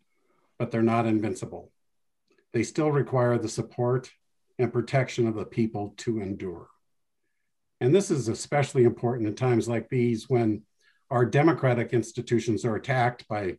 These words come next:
government officials and so-called experts and analysts who look to disrupt and mislead. Disparaging judges with personal rhetoric has no place in a democratic society.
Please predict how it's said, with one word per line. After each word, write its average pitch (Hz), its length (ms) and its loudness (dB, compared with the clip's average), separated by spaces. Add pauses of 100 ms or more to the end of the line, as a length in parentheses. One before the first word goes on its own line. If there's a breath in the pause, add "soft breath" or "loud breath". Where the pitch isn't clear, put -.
(600)
government 147 400 4
officials 123 520 0
and 95 120 -4
so-called 117 520 0
experts 123 480 -4
and 107 120 -6
analysts 110 720 0 (420)
who 113 160 4
look 127 260 4
to 120 80 0
disrupt 110 560 -4
and 101 100 -6
mislead. 90 520 -10 (1600)
Disparaging 139 800 0
judges 120 520 2
with 117 260 0 (140)
personal 139 320 0
rhetoric 117 560 2 (1040)
has 107 240 -2
no 127 240 4
place - 520 -10 (440)
in - 400 -12
a 90 40 -12
democratic 104 580 -4
society. - 640 -12